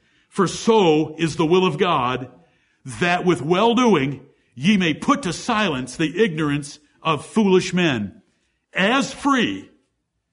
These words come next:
and not using your liberty for a cloak of maliciousness,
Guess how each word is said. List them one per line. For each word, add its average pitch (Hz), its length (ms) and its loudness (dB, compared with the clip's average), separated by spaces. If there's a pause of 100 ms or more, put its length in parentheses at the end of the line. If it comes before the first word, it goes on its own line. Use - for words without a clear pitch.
(120)
and 139 240 -4
not 202 300 0
using 208 320 4
your 170 120 2
liberty 185 520 2 (120)
for 196 200 0
a 156 40 -4
cloak 220 300 2
of 156 140 0
maliciousness, 170 800 -2